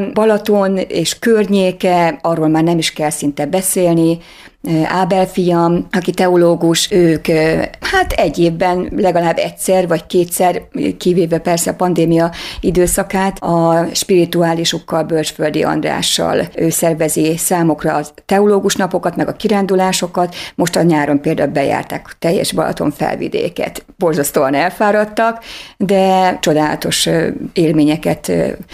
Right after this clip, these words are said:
mesélt ezekről vagy erről a területről. Szerintem nem szabad, hogy bárki is legyen Magyarországon, aki legalább a Balaton környékét nem nézi meg, és nem a, ö,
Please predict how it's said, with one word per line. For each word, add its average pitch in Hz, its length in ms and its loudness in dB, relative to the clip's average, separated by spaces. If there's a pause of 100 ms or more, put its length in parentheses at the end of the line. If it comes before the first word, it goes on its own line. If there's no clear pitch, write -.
(200)
mesélt 170 600 2 (140)
ezekről 170 500 0
vagy 151 160 -2
erről 160 260 0
a 156 80 -2
területről. 175 640 0 (240)
Szerintem 170 760 2 (300)
nem 170 140 0
szabad, 156 460 0
hogy 147 500 -2 (100)
bárki 156 400 -2
is 156 120 -2
legyen 147 300 0
Magyarországon, 151 680 0
aki 151 280 -2 (180)
legalább 160 560 0
a 151 120 -2
Balaton 147 480 -2
környékét 139 720 -6
nem 156 240 -2
nézi 156 400 -2
meg, 160 380 -2 (240)
és - 160 -4
nem 175 220 0
a, 156 220 2 (280)
ö, 151 260 -6